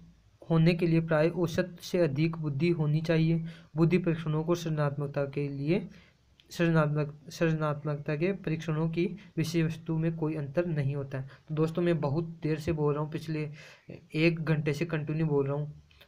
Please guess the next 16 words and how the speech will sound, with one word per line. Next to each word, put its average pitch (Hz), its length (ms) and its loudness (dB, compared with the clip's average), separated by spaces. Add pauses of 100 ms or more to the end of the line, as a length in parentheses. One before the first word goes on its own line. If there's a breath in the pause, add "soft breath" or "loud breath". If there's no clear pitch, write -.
(100)
तो 156 100 -4
इससे 151 400 -2 (200)
थोड़ी 156 120 0
आवाज़ 143 260 2
में 151 140 0
दिक्कत 139 260 -2
आ 139 80 2
रही 139 140 0
है, 147 140 -4 (680 soft breath)
फिर 151 120 -4
भी 151 60 0
मैं 151 120 0
आपको 143 240 -4 (160)
बता 139 280 -6
रहा 143 100 -4
हूँ। 165 200 -10